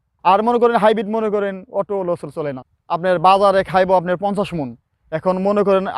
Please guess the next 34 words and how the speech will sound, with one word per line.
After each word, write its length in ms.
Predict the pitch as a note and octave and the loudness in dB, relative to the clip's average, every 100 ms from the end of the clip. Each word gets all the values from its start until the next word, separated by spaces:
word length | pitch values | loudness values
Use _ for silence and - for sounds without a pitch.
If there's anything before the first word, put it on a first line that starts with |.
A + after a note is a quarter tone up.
| G3 | 4
আবাদ 160 | G3 G3 | 4 2
হইছে 160 | F3+ G3+ | 0 -2
মনে 100 | G3+ G3+ | -2 -2
করেন 120 | G3 D#3 | -4 0
হাজার 180 | G3+ G#3 | 4 4
হাজার 180 | G3 F#3+ | 4 2
মন। 100 | E3 B2+ - _ _ _ _ - | -2 -8 -14 _ _ _ _ -8
কথা 120 | D#3 F#3+ | -4 0
বলছেন? 200 | A3 A#3+ G3+ | 2 2 0
এখন 100 | G3 | 0
মনে 100 | G3+ | 2
হয় 60 | G3+ | 2
ওই 60 | G3+ | 2
জিনিসটা 320 | A3 G#3 - G#3+ G#3 | 2 0 4 4 6
আবাদ 160 | A3 F#3 | 4 2
এক, 160 | B3+ B3+ A3+ | 2 0 0
এক, 80 | A#3+ A#3+ | 0 0
একসাথে 300 | A#3 - F#3+ | -2 -2 -2
হয়ে 120 | F#3 F3 | 0 -2
গেছে। 180 | D3 B2 - _ | -4 -12 -14 _
মানে 120 | D#3 E3+ | -4 0
মনে 100 | G3+ | 0
করেন 120 | G3+ G3 E3+ | 0 0 4
বড়, 120 | G#3+ A3 F3+ | 4 4 4
বড় 120 | G#3 A3 | 4 4
ধনে 140 | G3+ G#3 | 2 0
পাতা 120 | G#3 | 0
নি-, 280 | G3+ G#3 F#3+ G3 | 0 -2 -4 -2
নিতে 180 | F#3+ E3+ | -2 0
চায় 100 | E3+ | -2
না, 40 | C#3 C3+ | -2 -4
ছোট 120 | G3 G3+ | -4 0
দুই 80 | F#3+ | 0
একটা 100 | F3+ | 0